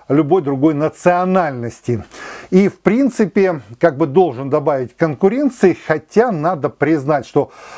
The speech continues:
организатор этого вечера бокса — это промоутерская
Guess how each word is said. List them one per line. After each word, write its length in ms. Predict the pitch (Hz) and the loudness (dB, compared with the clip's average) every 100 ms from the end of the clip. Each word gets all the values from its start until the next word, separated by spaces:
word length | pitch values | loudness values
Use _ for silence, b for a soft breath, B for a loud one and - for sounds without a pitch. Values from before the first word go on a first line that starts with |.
| - | 0
организатор 840 | 151 127 151 151 127 226 240 190 - | 0 2 -2 -2 2 2 2 -4 -4
этого 340 | 151 147 143 | -6 -2 -2
вечера 460 | 147 151 - 143 123 | 0 -2 0 0 -2
бокса — 460 | 131 113 190 - 170 | -8 0 0 2 0
это 180 | 135 123 | -2 -2
промоутерская 800 | - 147 147 127 127 - 135 | -4 -4 -4 -4 -6 -2 -4